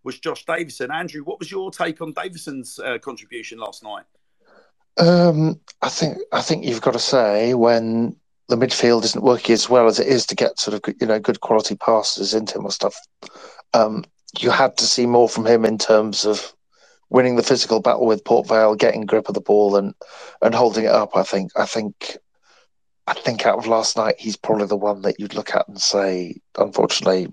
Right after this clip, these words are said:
Speaker 2: struggled, struggled the most. I think you just, you know, as usual, you got,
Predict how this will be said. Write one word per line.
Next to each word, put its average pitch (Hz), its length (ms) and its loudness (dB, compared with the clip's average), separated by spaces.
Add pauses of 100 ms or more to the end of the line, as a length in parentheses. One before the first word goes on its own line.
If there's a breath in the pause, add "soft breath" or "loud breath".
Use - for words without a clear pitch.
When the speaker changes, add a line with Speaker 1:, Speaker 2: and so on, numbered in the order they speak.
(120)
Speaker 2:
struggled, 101 400 0 (420 loud breath)
struggled 110 360 2
the 117 80 4
most. 113 300 2
I - 60 -2
think 110 320 -2
you 120 280 -8
just, - 280 -2 (720 loud breath)
you 120 140 -4
know, - 140 -6 (420)
as - 220 0
usual, 127 300 4
you 113 140 2
got, 127 240 2